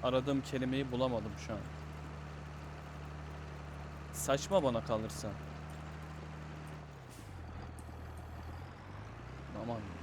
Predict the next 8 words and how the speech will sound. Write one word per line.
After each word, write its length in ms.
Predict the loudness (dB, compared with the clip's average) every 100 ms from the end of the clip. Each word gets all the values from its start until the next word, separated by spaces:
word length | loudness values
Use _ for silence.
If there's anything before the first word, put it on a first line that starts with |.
| -2 2
değmesin 560 | 2 2 0 0 0
de. 60 | 0 -4 -10 -12 -12 -10 -8 -8 -8 -8 -10 -12 -16 -14 -14 -16 -16 -16 -16 -18 -18 -20 -12
Şimdi 580 | -6 0 0 2 2 0 -2 -4
sen 400 | -2 2 0 0 -6 -14 -12 -12 -10 -2
gel 240 | 2 2 0
bakayım 320 | -2 -2 -2
geri 220 | 0 0
geri. 180 | 0